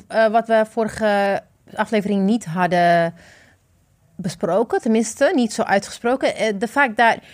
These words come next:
in de afgelopen af-, in de afgelopen afleveringen, there was, it was heel erg van een soort van terug-, t-, terugblik naar, eh, their father, Ned Stark. Er was heel vaak een noot van how they miss him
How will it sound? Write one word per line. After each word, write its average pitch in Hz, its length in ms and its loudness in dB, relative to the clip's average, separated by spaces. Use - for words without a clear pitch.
in 233 160 0
de 220 100 -2
afgelopen 226 960 2
af-, 190 260 -6
in 226 160 0
de 214 80 2
afgelopen 226 440 0
afleveringen, 277 580 0
there 254 140 2
was, 226 100 0
it 208 140 -4
was 220 100 -2
heel 233 240 0
erg 233 260 -2
van 220 320 0
een 208 100 -6
soort - 160 -2
van 233 140 -2
terug-, 208 300 -4
t-, - 300 -14
terugblik 233 520 -2
naar, 196 520 0
eh, 185 380 2
their 202 140 2
father, 196 560 2
Ned 185 240 -2
Stark. - 540 -4
Er 214 100 -2
was 190 100 -2
heel 220 140 4
vaak - 200 -2
een 208 80 0
noot 214 120 0
van 202 160 -2
how 208 240 2
they 196 120 2
miss 196 300 2
him 208 520 0